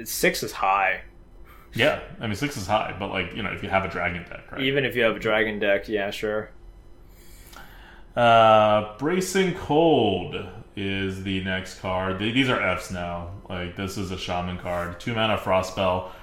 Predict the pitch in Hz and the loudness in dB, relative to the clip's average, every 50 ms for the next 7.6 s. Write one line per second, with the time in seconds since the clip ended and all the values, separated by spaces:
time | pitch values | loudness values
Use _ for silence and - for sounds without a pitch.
0 | - - - 113 101 - - 117 117 117 117 - - 127 113 104 107 107 98 - | -20 -14 -10 -10 -8 -2 0 2 2 2 2 0 0 2 4 6 6 4 2 2
1 | 107 101 98 98 - - 104 92 87 85 - 90 87 87 87 85 87 85 85 87 | 2 2 2 0 -2 -6 -6 -6 -6 -6 -6 -6 -6 -4 -4 -4 -4 -4 -6 -6
2 | 85 - - - - 110 101 87 85 113 113 110 - - 107 - - - 101 95 | -8 -12 -16 -16 -12 -10 -10 -6 -4 -4 -4 -4 -4 -4 -6 -6 -2 0 2 2
3 | 92 - - 90 90 87 87 87 87 90 92 90 87 - - - 95 87 87 90 | 2 2 -2 -4 -4 -4 -4 -4 -4 -4 -4 -6 -6 -8 -8 -6 -4 -4 -2 -2
4 | 87 87 82 80 - 90 85 85 82 85 85 - - - - 90 85 87 87 85 | -4 -6 -8 -8 -8 -8 -8 -8 -8 -8 -10 -10 -12 -12 -12 -10 -10 -10 -12 -14
5 | - - - - - - - - - - - - - - - - - - - 117 | -16 -18 -20 -20 -20 -20 -20 -20 -20 -20 -20 -20 -20 -20 -20 -20 -14 -6 -2 2
6 | 123 160 165 160 151 143 127 120 120 113 101 95 - - 107 101 104 107 107 104 | 6 8 8 8 8 6 6 4 4 4 2 0 0 2 4 4 6 4 4 2
7 | 101 95 92 104 104 101 101 101 98 98 98 98 | 0 0 0 0 2 2 2 2 2 0 -2 -4